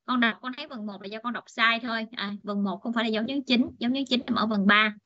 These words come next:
nhá. Chúng ta học tiếng Anh, mình nhất là lớp mình là lớp tăng cường nữa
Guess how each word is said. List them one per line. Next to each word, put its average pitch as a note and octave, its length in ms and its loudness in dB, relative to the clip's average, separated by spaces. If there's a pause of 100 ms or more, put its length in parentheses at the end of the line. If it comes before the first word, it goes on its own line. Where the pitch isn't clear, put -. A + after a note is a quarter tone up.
nhá. A#3 260 2 (640)
Chúng C#4+ 120 -10
ta D#4 120 2
học G#3+ 160 2
tiếng C#4 140 -8
Anh, C4 260 2
mình A3 180 0
nhất - 180 -6
là B3 100 0
lớp B3+ 220 -4
mình A#3+ 120 -2
là G3+ 60 -2
lớp B3+ 200 -6
tăng B3+ 260 0
cường G3+ 300 4
nữa G3 180 2